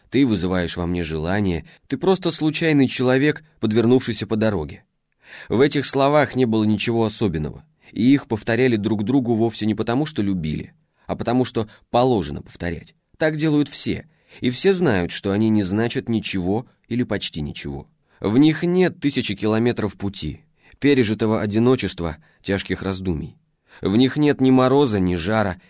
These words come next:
это просто слова умеренной температуры. Лиля понимала, что не стоит произносить слова с той планеты,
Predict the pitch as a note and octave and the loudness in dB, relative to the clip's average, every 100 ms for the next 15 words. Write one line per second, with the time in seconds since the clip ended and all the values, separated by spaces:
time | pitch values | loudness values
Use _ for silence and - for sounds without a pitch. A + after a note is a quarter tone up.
0 | _ G#2 G#2 A#2 A#2+ - G2 A2 G#2 A#2 | _ -6 -4 -2 -2 -2 -4 -4 -2 0
1 | B2 A2 F#2+ F#2 F#2 F#2 F#2+ F2+ F2 F2 | 0 0 0 2 0 0 -2 -2 -4 -4
2 | D2 - _ _ _ - - A2+ D#3 D#3+ | -8 -10 _ _ _ -14 -2 2 4 2
3 | D#3 D3+ D3+ D#3 G2 - G2 G2+ G#2 - | 2 2 2 2 2 0 -2 0 0 -2
4 | D3 G#2+ - F2+ F2 F#2 F2+ F#2+ - F#2 | 0 0 0 -2 0 0 -2 -4 -6 -4
5 | G2+ G#2+ - F#2+ F2+ F#2+ G#2 F#2 - | -2 -4 -4 -4 -4 -2 -2 -2 -6